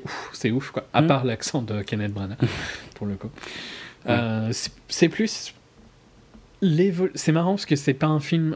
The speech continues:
Speaker 1: incroyable, mais il avance bien.
Speaker 2: Ouais, c'est ça.
Speaker 1: Il est beau visuellement,
Speaker 2: Ouais.
Speaker 1: les décors sont beaux.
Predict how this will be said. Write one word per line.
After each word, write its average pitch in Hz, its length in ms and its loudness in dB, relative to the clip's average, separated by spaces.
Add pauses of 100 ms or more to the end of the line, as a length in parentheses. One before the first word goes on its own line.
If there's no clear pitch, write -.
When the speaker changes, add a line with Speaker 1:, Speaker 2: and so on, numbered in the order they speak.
(120)
Speaker 1:
incroyable, 170 500 2
mais 147 200 4 (720)
il 156 140 6
avance 151 380 0
bien. 165 280 0 (220)
Speaker 2:
Ouais, 190 220 4
c'est - 160 -8
ça. 165 120 -2
Speaker 1:
Il 143 180 4
est 143 60 6
beau 160 240 4
visuellement, 147 520 4
Speaker 2:
Ouais. 143 80 4
Speaker 1:
les 156 120 4
décors 143 440 0
sont 131 180 0
beaux. 139 260 2